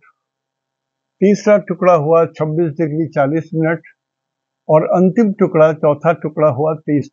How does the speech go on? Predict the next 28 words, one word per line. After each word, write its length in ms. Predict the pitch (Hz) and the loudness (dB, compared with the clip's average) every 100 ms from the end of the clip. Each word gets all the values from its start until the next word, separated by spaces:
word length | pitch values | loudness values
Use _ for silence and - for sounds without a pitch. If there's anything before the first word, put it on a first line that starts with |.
| 147 | -8
डिग्री। 320 | 120 123 107 _ _ _ _ _ _ _ _ _ - | -4 -4 -6 _ _ _ _ _ _ _ _ _ -6
मतलब 340 | 156 196 180 | -2 -2 0
यहाँ 220 | 175 185 | 0 0
पर 160 | 208 220 | -2 -4
तीन 240 | - 196 | -2 -4
सौ 180 | - 208 | 0 -2
साठ 380 | - 170 190 185 | 0 0 0 0
डिग्री 400 | 175 170 165 185 | 2 0 2 2
आकर 340 | 175 151 180 | 2 0 -6
के 180 | 156 202 | -6 -6
पूरा 340 | 190 160 156 170 | -4 -2 -2 0
मिल 220 | 151 117 | -2 -2
जाता 340 | 107 98 - | -4 -6 -8
है। 60 | - _ _ _ _ _ _ _ _ _ _ _ _ _ 135 135 135 131 135 135 135 131 131 135 135 135 135 135 135 135 135 131 135 135 135 _ _ _ _ _ _ _ - | -8 _ _ _ _ _ _ _ _ _ _ _ _ _ _ _ _ _ _ _ _ _ _ _ _ _ _ _ _ _ _ _ _ _ _ _ _ _ _ _ _ _ 0
तो 120 | 180 151 | 0 2
जब 200 | 170 170 165 | 2 0 -2
भी 320 | 220 254 233 | 0 0 -2
किसी 440 | - 208 180 - 185 | -6 -8 -6 -6 -4
का 200 | 202 190 | -2 -2
जन्म 420 | 165 170 185 185 - _ _ _ - | 0 -2 -2 -4 -8 _ _ _ -8
रेवती 540 | 139 147 147 143 202 | -2 0 0 -2 0
नक्षत्र 560 | 202 185 - 190 185 196 | 0 0 -2 -4 -2 -4
के 240 | 190 202 | 0 0
चार 360 | 196 190 175 190 | 0 0 0 0
टुकड़े 420 | - 175 180 185 | -4 -4 -2 -2
में 160 | 190 185 | 0 -2
हुआ 260 | 143 170 170 | -2 0 0
हो 400 | 147 180 226 | 0 0 -2